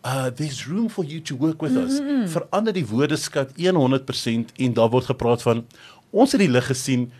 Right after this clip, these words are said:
Speaker 1: Pieter en Nadia, die Here het vir ons geopenbaar, julle is die nuwe leiers van Afrika Sending."
Speaker 2: No way, wow.
Speaker 1: Nou, eh, dit is wat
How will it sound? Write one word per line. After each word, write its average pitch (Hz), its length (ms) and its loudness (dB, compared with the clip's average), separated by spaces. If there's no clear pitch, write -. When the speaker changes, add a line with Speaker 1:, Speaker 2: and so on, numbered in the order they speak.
Speaker 1:
Pieter 226 220 0
en 196 120 4
Nadia, 120 520 6
die 110 120 -2
Here 151 120 2
het 190 100 4
vir 143 100 -2
ons 127 100 -2
geopenbaar, 110 600 0
julle 147 340 2
is 131 120 -4
die 135 140 0
nuwe 113 280 2
leiers 107 380 0
van 117 180 -8
Afrika 95 420 -8
Sending." 78 460 -10
Speaker 2:
No 202 440 -8
way, 180 560 -8
wow. 185 440 0
Speaker 1:
Nou, 147 360 8
eh, 135 180 8
dit 185 160 8
is 220 140 4
wat 165 200 6